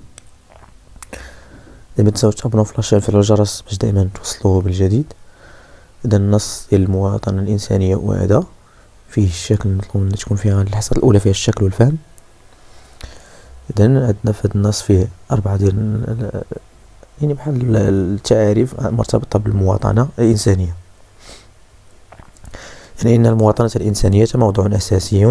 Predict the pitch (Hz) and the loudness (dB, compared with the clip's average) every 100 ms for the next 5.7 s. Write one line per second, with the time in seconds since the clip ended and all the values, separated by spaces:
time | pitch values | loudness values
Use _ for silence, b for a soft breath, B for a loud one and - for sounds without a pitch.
0 | 139 160 151 104 98 92 90 92 90 95 | 2 0 -2 0 2 2 2 2 2 2
1 | 101 - 107 101 - 127 101 95 92 98 | 2 -2 2 2 2 2 4 0 0 0
2 | 107 - 104 98 92 92 117 - B B | 0 0 -2 0 0 2 0 -2 B B
3 | B B - 135 107 101 104 101 - 101 | B B 0 2 4 0 -2 -6 -2 2
4 | 113 104 92 92 104 110 98 - 98 - | 2 2 0 2 2 2 0 0 0 2
5 | 120 107 104 - 113 98 95 | 2 2 0 0 -2 -2 -6